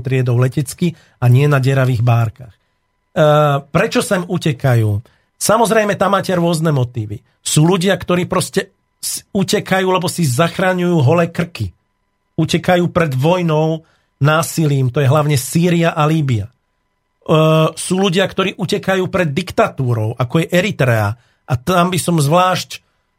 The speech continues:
na to kládol dôraz, lebo to je druhá najpočetnejšia skupina a to nie je štát, kde zasahoval Západ, ale kde je jedna z najhorších diktatúr sveta. Potom sú ľudia, ktorí v dôsledku klimatických zmien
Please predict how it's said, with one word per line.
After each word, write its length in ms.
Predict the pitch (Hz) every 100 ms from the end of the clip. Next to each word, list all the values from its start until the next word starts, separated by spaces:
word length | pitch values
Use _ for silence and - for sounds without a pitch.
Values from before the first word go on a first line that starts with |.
| _
na 260 | 135 151
to 220 | 156 160 147
kládol 460 | - 156 156 156
dôraz, 320 | 127 135 160 151
lebo 160 | 151
to 160 | 143 160
je 60 |
druhá 260 | 135 180 170
najpočetnejšia 720 | 165 165 175 170 - 170 160
skupina 480 | 127 - 147 165 170
a 80 | 165
to 160 | -
nie 320 | 160 160 233 214
je 80 |
štát, 400 | 123 - 127 127
kde 160 | 127 117
zasahoval 560 | 120 120 143 139 135 123
Západ, 560 | 117 123 123 175 180 _ _ _
ale 240 | _ 143 143
kde 160 | 131
je 100 | 165 160
jedna 160 | 160 170
z 80 |
najhorších 480 | 151 180 175 175 165
diktatúr 480 | 131 139 170 156 156
sveta. 480 | 131 160 160 113 - _ _ _ -
Potom 240 | 147 180
sú 240 | 175 165 151
ľudia, 320 | 160 156 180
ktorí 320 | 175 170 156
v 80 | 127
dôsledku 480 | 156 180 175 - -
klimatických 640 | 143 170 170 165 - 165
zmien 480 | 127 139 160 175